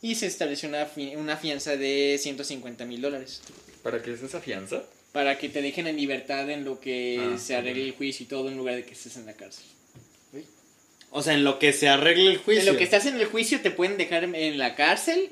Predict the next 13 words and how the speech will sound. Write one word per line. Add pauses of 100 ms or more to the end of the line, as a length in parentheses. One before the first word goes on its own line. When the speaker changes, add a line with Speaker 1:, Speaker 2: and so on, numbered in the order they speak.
Speaker 1:
o
pagas
la
fianza
y
estás
como
libre. (800)
Speaker 3:
O
sea,
tienes
que
pagar